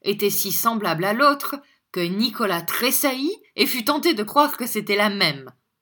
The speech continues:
Entrez donc tout de suite sans frapper et sans me faire de pareilles questions. »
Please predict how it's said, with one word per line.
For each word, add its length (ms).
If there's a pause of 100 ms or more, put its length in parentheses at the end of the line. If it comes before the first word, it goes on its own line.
(560)
Entrez 380
donc 320
tout 140
de 60
suite 340
sans 180
frapper 500 (220)
et 160
sans 240
me 120
faire 260
de 80
pareilles 420
questions. » 480